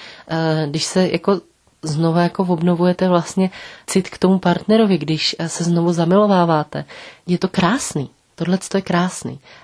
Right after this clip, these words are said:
A, a musím říct, že je ale někdy jako náročný vlastně to všechno držet v hlavě a ještě si třeba vzpomenout, "Hele, teď, teď tady máme hlídání, vyrazíme prosím na kávu, nebo, <laughs> nebo něco takového."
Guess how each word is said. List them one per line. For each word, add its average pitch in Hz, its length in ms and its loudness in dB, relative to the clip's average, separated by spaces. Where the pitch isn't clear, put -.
A, 165 260 0
a 175 80 0
musím 185 380 2
říct, 190 200 -4
že 190 320 0
je 180 220 -2
ale 185 200 0
někdy 180 280 2
jako 185 180 0
náročný 180 540 2
vlastně 180 280 0
to 185 80 -4
všechno 185 320 0
držet 190 320 2
v 180 100 -6
hlavě 165 480 4
a 175 180 0
ještě 180 260 -2
si 185 140 -6
třeba 190 220 0
vzpomenout, 180 580 0
"Hele, 175 240 2
teď, 175 260 -4
teď - 340 -6
tady 190 180 -2
máme 185 260 4
hlídání, 165 800 2
vyrazíme 175 560 4
prosím 170 340 -2
na 151 100 0
kávu, 202 460 4
nebo, 160 220 2
<laughs> - 480 -10
nebo 170 120 2
něco 185 180 4
takového." 185 420 2